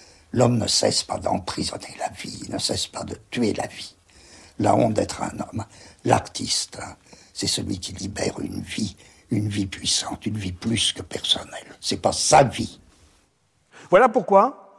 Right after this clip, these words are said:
Speaker 2: selon lui, il n'y a pas d'art qui ne trouve son origine dans le sentiment très vif que ressentait Primo Levi,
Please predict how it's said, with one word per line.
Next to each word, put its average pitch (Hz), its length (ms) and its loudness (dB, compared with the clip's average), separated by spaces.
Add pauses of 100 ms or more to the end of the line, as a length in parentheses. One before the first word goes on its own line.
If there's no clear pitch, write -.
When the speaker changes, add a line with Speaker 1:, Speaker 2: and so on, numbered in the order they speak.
Speaker 2:
selon 175 300 6
lui, 180 260 4 (460)
il 160 100 0
n'y 185 100 8
a 220 60 10
pas 226 160 8
d'art 170 680 4 (200)
qui 190 100 4
ne 202 80 8
trouve 226 340 6
son 190 160 4
origine 185 560 4 (260)
dans 180 160 8
le 185 140 8
sentiment 226 680 6
très - 280 8
vif 214 320 4
que - 120 0
ressentait 151 480 6
Primo 147 300 2
Levi, 139 380 2